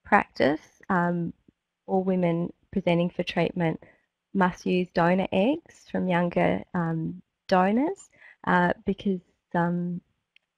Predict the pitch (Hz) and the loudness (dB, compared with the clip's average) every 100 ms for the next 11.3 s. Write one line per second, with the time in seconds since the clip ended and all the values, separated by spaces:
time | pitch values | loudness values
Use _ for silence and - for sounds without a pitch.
0 | _ _ _ - 202 - 196 - 202 - | _ _ _ -10 -8 -6 -6 -4 -6 -6
1 | - 185 180 202 - - - 185 185 - | -8 -8 -4 -4 -4 -6 -4 -2 -2 -6
2 | - 180 175 175 - 190 - 170 - - | -2 2 2 2 -2 -6 0 -2 -2 -10
3 | - - - - - - _ _ - 175 | 0 2 2 -2 -10 -14 _ _ -4 0
4 | 170 170 - - _ _ _ _ _ _ | 2 0 -4 -10 _ _ _ _ _ _
5 | - 190 - 180 165 160 - 185 - - | -4 -2 0 0 0 -2 -8 -8 -8 -8
6 | 175 - 170 170 - 170 - 175 170 175 | -8 -6 -6 -6 -4 -6 -2 -2 -2 -2
7 | 170 170 170 165 156 - 156 160 165 160 | -4 -4 -4 -4 -4 -4 -4 -4 -4 -6
8 | 160 - - - - - 165 165 - _ | -8 -10 -6 -4 -6 -6 -4 -4 -6 _
9 | _ _ 180 185 175 - 175 165 156 - | _ _ -4 -2 -4 -2 -2 0 -2 -4
10 | 185 - - 170 - 175 175 165 - - | -8 -8 -6 -6 -6 -6 -4 -4 -6 -10
11 | 185 - | -12 -14